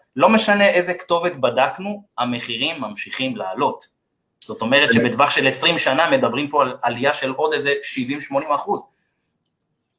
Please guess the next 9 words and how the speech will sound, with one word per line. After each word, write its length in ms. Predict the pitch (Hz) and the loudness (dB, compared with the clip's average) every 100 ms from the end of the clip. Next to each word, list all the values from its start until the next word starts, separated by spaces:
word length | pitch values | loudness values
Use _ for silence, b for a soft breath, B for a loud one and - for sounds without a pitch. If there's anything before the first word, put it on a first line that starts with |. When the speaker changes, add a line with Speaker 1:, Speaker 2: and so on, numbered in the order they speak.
| _ | _
Speaker 2:
שמונים 420 | - - 98 117 143 | -10 0 4 6 4
אחוז 240 | - 120 | 4 2
בעשרים 300 | 104 - 113 | 4 2 0
שנה 260 | 110 101 98 | 0 0 2
זה 120 | 92 | 4
לא 100 | 101 | 4
יותר 220 | 110 95 | 4 2
מדי 220 | 90 82 | 0 -2
לטעמי. 460 | 80 80 80 78 | -4 -6 -8 -8